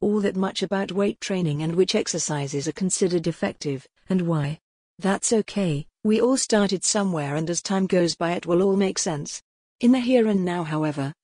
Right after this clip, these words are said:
your training will differ vastly from an experienced bodybuilder with years upon years of training experience under their belt. Beginners are recommended to shift their focus slightly so that rather than focusing on training muscles,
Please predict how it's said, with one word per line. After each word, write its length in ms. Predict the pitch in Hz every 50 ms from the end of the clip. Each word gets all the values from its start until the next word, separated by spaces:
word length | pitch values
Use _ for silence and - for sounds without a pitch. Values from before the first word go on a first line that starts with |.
| _ -
your 160 | 208 196 190
training 500 | - - - 262 247 233 220 220 220 214
will 120 | 208 196
differ 280 | 185 214 214 208 - 196
vastly 460 | 180 196 196 190 180 - - 170 156
from 180 | - - 170 170
an 120 | 170 175
experienced 800 | 185 - - - - - 226 226 233 220 220 202 202 - - -
bodybuilder 600 | - 190 175 185 180 156 - 170 160 160 170 160
with 140 | 175 170 -
years 260 | 185 185 185 175 -
upon 320 | 185 - - 185 180 180 180
years 320 | 175 170 160 147 147 -
of 140 | 160 - -
training 380 | - 202 185 180 175 165 160
experience 760 | 170 - - - - - 214 185 160 151 147 143 160 - - 180
under 200 | 170 175 170 165
their 160 | 175 170 160
belt. 380 | 175 151 131 120 - - - _ _ _ _ _ _ _ _ _ _ _ - - - _ _ _ _ _ _ -
Beginners 400 | 226 190 214 247 240 214 190 214
are 60 | 202
recommended 640 | 214 226 220 - 247 226 214 208 196 165 156 139 -
to 100 | - 175
shift 300 | - - 220 190 - -
their 140 | 190 170 160
focus 380 | - - 214 202 - 185 165
slightly 460 | - - - 196 190 202 - - 160
so 200 | 147 - - 180
that 160 | 160 180 151 175
rather 300 | 180 175 180 175 190 170
than 180 | 180 180 175
focusing 520 | - - 220 220 - - - - 185 175 175
on 140 | 170 170
training 440 | - - - 185 185 180 175 175 175
muscles, 520 | 175 175 165 - - 156 143 143 - -